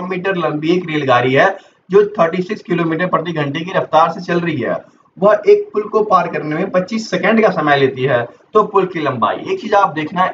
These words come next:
स्पीड जो है किलोमीटर per hour में, टाइम सेकंड में, तो क्या करते हैं मीटर per second में स्पीड को भी कन्वर्ट कर लेते हैं, ठीक है। तो यदि थर्टी सिक्स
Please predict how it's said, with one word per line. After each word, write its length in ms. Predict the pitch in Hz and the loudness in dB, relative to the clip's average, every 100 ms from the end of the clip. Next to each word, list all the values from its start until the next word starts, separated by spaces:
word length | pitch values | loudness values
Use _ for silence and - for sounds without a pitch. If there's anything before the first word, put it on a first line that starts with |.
| 143 | -6
स्पीड 420 | - - 202 208 | -14 -8 -4 0
जो 140 | 208 | 2
है 140 | 202 208 | 4 2
किलोमीटर 880 | 208 - _ 196 220 226 214 214 208 | 0 -12 _ -2 2 4 2 0 2
per 160 | 151 135 | 2 4
hour 240 | 123 131 | 2 0
में, 220 | 127 127 127 - _ _ | -4 -6 -8 -12 _ _
टाइम 320 | 156 196 226 - - _ _ | 0 2 -2 -6 -14 _ _
सेकंड 300 | 160 165 175 | 0 0 0
में, 240 | 165 156 151 _ _ | 0 -2 -4 _ _
तो 100 | 214 | 0
क्या 140 | 208 - | 2 2
करते 360 | 220 208 214 214 | 0 -4 0 0
हैं 100 | 240 | 2
मीटर 340 | 202 180 220 | 2 0 2
per 120 | 196 | 2
second 340 | 196 170 170 175 | 0 -6 -4 -2
में 240 | 254 226 | -2 -2
स्पीड 280 | - 180 170 | 0 -2 0
को 100 | 175 | 0
भी 120 | 202 | 0
कन्वर्ट 440 | 165 147 139 123 120 | 0 2 0 0 -4
कर 140 | 110 | -8
लेते 240 | 104 101 | -8 -14
हैं, 100 | 104 - | -18 -12
ठीक 260 | 190 226 | -10 0
है। 120 | 254 - - _ _ - | 0 0 -6 _ _ -4
तो 60 | |
यदि 260 | 202 196 208 | 2 2 0
थर्टी 380 | 180 180 180 190 | 0 0 0 -4
सिक्स 440 | 196 - 214 - | -10 -8 -8 -8